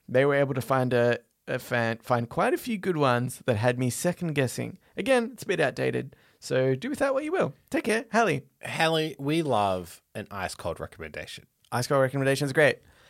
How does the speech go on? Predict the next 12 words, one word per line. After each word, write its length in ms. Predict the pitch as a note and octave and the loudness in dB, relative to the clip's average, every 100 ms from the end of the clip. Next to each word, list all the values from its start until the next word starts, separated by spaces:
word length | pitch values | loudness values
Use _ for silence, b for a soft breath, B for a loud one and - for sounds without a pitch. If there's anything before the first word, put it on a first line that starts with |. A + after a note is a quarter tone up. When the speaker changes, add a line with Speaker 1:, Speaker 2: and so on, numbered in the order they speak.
| b | b
Speaker 1:
Do 100 | - | -2
you 60 | G4+ | 2
know 60 | B3+ | 4
what? 260 | C#3+ - _ b b b | 4 2 _ b b b
I'm 200 | - F#3 | -4 -2
gonna 180 | A3+ C4+ | 0 -2
do 360 | A#3 D#3+ C#3+ C3+ - | -4 -4 -4 -4 -4
a 40 | A#2+ | -4
second 680 | - F#3 A3 G#3+ B3+ - - _ - | -2 -4 -4 -6 -8 -12 -18 _ -2
ice 200 | B2+ C3 | -2 0
cold 200 | C#3 B2 | -2 -2
recommendation 840 | A#2 B2 A2+ A2+ A2+ - - | -2 -4 -4 -6 -6 -8 -10